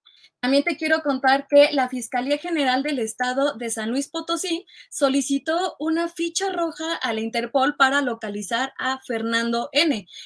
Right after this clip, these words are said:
quien es el identificado como agresor del joven de quince años que se encontraba trabajando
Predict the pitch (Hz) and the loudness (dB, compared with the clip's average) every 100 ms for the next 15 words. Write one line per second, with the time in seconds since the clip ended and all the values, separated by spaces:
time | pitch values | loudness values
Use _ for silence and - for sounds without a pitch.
0 | - 262 254 277 294 330 339 320 - 247 | -6 0 4 4 4 2 0 -2 -6 -4
1 | 226 226 226 233 - 254 262 262 269 262 | -4 -4 -6 -6 0 2 2 0 0 2
2 | 285 233 220 208 240 240 269 - 294 330 | 0 -2 -4 -6 -4 -2 -2 0 -2 0
3 | 330 202 247 240 302 269 254 277 247 220 | 0 -2 -4 -4 0 0 0 -4 -4 -6
4 | 208 214 220 233 254 269 226 196 190 226 | -6 -8 -2 0 0 -2 -2 -2 -2 -2
5 | 233 254 | 0 -2